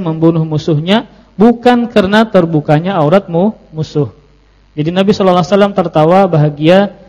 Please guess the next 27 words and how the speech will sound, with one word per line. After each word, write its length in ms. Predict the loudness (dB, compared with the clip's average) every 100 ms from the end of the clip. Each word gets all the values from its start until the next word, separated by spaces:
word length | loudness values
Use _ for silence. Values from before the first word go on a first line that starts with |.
| _ -6
karena 240 | -4 -2 -4
melihat 320 | 0 -2 0
seorang 460 | 0 0 -2 -10 -20 -20 -20 _ _
musyrik 400 | -4 -2 0 -2 0
ini 160 | 0 2
yang 140 | 0
sering 180 | 0 0
mengganggu 480 | 0 -2 0 0 0
kaum 240 | -2 -2
muslimin, 400 | -8 -6 -4 -4
menyakiti, 480 | -6 -6 -4 -2 -2
menzalimi 480 | -4 -2 0 0 -2
kaum 240 | -4 -4
muslimin, 480 | -6 -8 -4 -4 -6
kena 320 | -8 -6 -6
panahnya 480 | -4 -4 -4 -6 -8
Sa'ad 320 | -8 -8 -6
bin 80 | -8
Abi 400 | -8 0 0 0 -10 -20 -8
Waqqas. 400 | -8 -6 -10 -10 _ _ -4
Saking 420 | -2 0 -2 0
kuatnya 340 | 2 2 2 0
panahnya 400 | 0 0 0 0
tadi, 480 | 2 2 0 -2 -8 -12
sampai 400 | -4 -2 0 0
terjungkar 640 | 0 0 0 -2 0 0
balik, 480 | 2 2 4 2 0